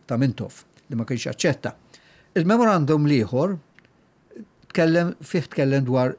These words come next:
il-pjan ta' żvilupp. Qal il-progress li kien sar taħt l-amministrazzjoni kolonjali,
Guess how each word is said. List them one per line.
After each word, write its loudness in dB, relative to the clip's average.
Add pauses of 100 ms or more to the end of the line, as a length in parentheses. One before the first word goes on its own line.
(160)
il-pjan -2
ta' -2
żvilupp. -4
Qal 0
il-progress -2
li -2
kien -2
sar -4
taħt -10
l-amministrazzjoni -4
kolonjali, -2